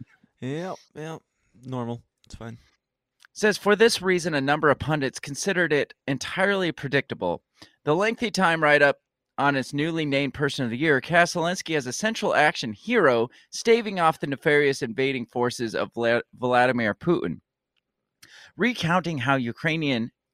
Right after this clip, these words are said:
Speaker 1: leader traveled in person to stroll through newly liberated, yeah. Do you, you remember that, that photo op of, the photo ops of him strolling through the war-torn streets, and you, it's, like, multicam, and you,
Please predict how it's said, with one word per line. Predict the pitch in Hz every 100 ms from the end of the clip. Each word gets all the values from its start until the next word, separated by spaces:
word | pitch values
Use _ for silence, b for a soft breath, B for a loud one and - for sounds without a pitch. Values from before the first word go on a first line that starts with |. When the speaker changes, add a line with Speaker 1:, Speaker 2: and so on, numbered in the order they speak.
| -
Speaker 1:
leader | 135 170 135 113
traveled | - 165 185 185 147
in | 113
person | - 170 - 117
to |
stroll | 113 - - 208 226 202
through | 156 151 139
newly | 135 160 170 147 135 - 135
liberated, | 147 139 95 107
yeah. | 170 120 b b b b _
Do | 175 185 -
you, | - _
you | 123 151
remember | 160 147 139 135
that, | 123 123 -
that | 120 110 -
photo | 143 120 120
op | 117 117 -
of, | 110 - _
the | 123
photo | - 139 127 120
ops | 120 -
of | 113
him | 120 110 - _ -
strolling | - - 127 131 139 131
through | 120 127 120 120 113 -
the |
war-torn | 117 113 131 - 127 113
streets, | - - 117 110 -
and | 117 110
you, | 107 - 107
it's, | 117 -
like, | 120 107
multicam, | 120 127 143 117 117 131 113 113 117
and | 104
you, | 104